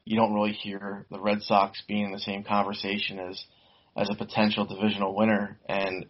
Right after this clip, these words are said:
you look at the lineup, and it's not that terrible of a lineup at all. Um, they can definitely score some runs, and, and that's gonna be what's gonna carry them at all through this season. Um, and that's why I like backing them in this spot.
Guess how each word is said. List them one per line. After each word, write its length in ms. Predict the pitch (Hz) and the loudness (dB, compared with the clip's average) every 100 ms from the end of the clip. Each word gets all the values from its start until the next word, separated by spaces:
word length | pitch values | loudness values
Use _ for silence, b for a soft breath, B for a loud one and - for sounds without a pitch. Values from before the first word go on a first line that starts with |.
| _ | _
you 120 | - 131 | 0 4
look 120 | 165 | 6
at 60 | |
the 60 | 202 | 6
lineup, 360 | 113 113 160 104 | 8 8 8 4
and 80 | 92 | 0
it's 120 | 107 | 2
not 140 | 165 | 2
that 160 | 220 - - - | 2 -2 -8 -2
terrible 400 | 117 151 - 82 | 0 0 0 -2
of 60 | 85 | 0
a 120 | 78 | -2
lineup 400 | 95 120 110 - | 2 2 2 -6
at 100 | - - | -10 4
all. 360 | 123 123 - _ b b b - | 6 6 4 _ b b b -4
Um, 540 | 101 101 98 95 104 - - | 2 4 4 2 -4 -8 -2
they 100 | 143 | 0
can 140 | 160 | 4
definitely 340 | 123 135 127 | 6 6 4
score 260 | 113 - 123 | -2 0 0
some 240 | 110 107 | 2 4
runs, 320 | 107 107 110 104 | 6 6 4 -2
and, 220 | 98 - | -8 -6
and 100 | 104 | 0
that's 180 | 110 120 | 0 2
gonna 160 | 131 107 | 0 2
be 100 | 117 | 2
what's 180 | 110 | 0
gonna 180 | 117 107 | 0 -2
carry 360 | - 110 104 110 | 2 6 6 6
them 140 | 107 | 0
at 80 | 104 - - | -4 -8 -4
all 460 | 131 127 117 110 - _ _ - | 6 10 10 8 4 _ _ 0
through 140 | 127 | 2
this 220 | 113 - | 4 2
season. 420 | 143 156 113 104 107 B B B | 4 6 6 0 -4 B B B
Um, 400 | - 110 104 104 - | 4 6 6 4 2
and 80 | |
that's 180 | 123 143 | 4 6
why 240 | 143 127 120 | 10 12 10
I 40 | |
like 200 | 117 117 | 8 4
backing 380 | 104 110 110 113 | 2 2 0 -6
them 80 | 107 | -4
in 100 | 104 | -4
this 140 | 107 | -6
spot. 400 | - 101 107 - | 2 4 4 2